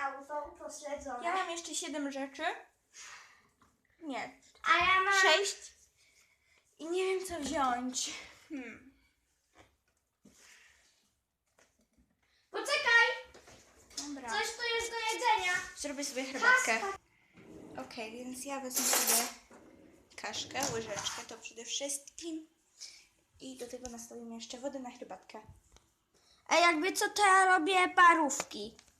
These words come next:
Speaker 2: Więc
Speaker 1: Ja lubię parówki. Ha, ha!
Speaker 2: Parówki, a ja troszeczkę na jeszcze wodę zagotuję.
Speaker 1: A ja mam
Speaker 2: No.
Speaker 1: jedzenie i picie, a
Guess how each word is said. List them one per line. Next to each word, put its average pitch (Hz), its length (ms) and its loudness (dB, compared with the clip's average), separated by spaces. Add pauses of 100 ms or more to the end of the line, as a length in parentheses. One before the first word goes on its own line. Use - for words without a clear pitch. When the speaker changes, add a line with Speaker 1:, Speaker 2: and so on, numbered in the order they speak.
(540)
Speaker 2:
Więc 277 400 -14 (100)
Speaker 1:
Ja 370 360 4
lubię 277 180 -4 (140)
parówki. 269 840 -6 (120)
Ha, 440 80 2
ha! 466 480 8 (120)
Speaker 2:
Parówki, 359 380 -6
a 302 60 -2
ja 294 100 -6
troszeczkę 330 440 0
na - 100 4
jeszcze - 280 6
wodę 370 300 2
zagotuję. 359 540 -4 (1080)
Speaker 1:
A 440 160 2
ja 453 80 8
mam 508 100 6 (240)
Speaker 2:
No. 466 60 2
Speaker 1:
jedzenie 480 680 4
i 453 160 -6
picie, 480 540 2
a 330 260 6